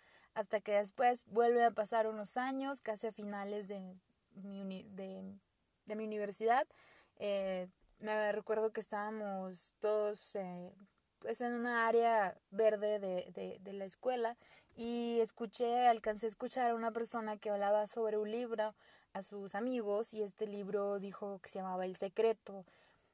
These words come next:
Este famoso libro, pues, yo, pues, no, no, nunca, nunca había escuchado sobre él. Y lo que más me llamó la atención es que él dijo que le había cambiado la vida y la forma de ver,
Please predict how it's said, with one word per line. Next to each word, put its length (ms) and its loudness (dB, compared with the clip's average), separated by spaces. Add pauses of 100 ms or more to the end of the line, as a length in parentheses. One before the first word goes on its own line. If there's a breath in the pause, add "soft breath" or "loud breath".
(360 soft breath)
Este 800 0
famoso 600 2
libro, 480 0
pues, 300 -10 (120)
yo, 380 -8 (120)
pues, 280 -14
no, 280 -6
no, 400 -10
nunca, 800 -4 (320)
nunca 520 0
había 540 2
escuchado 500 -4
sobre 460 2
él. 160 -2 (520 soft breath)
Y 160 -2
lo 140 4
que 120 0
más 160 4
me 120 -2
llamó 200 2
la 80 2
atención 580 -2
es 140 -4
que 220 0
él 120 -2
dijo 480 -6
que 520 -6
le 180 0
había 240 6
cambiado 400 2
la 160 4
vida 320 4
y 60 4
la 140 2
forma 420 -2
de 100 -2
ver, 320 -2